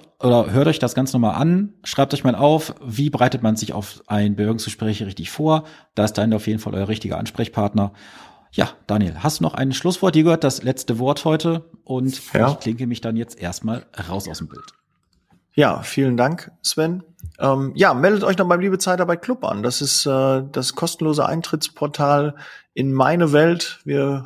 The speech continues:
Speaker 2: haben alle zwei Wochen einen Zoom-Call, wo wir uns austauschen. Es gibt eine Auftragstauschbörse und ihr kommt ganz, ganz nah an mich ran.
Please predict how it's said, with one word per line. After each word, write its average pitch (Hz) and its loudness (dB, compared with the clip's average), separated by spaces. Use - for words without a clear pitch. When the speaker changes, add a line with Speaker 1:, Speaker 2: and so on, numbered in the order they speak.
Speaker 2:
haben 131 -4
alle 131 2
zwei 131 2
Wochen 135 -4
einen 127 -4
Zoom-Call, 143 -2
wo 135 0
wir 135 0
uns 131 0
austauschen. 139 2
Es 131 -4
gibt - -4
eine - 0
Auftragstauschbörse 131 0
und 113 -2
ihr 117 0
kommt 170 2
ganz, 165 2
ganz 151 0
nah 143 4
an 143 2
mich 139 -2
ran. 165 2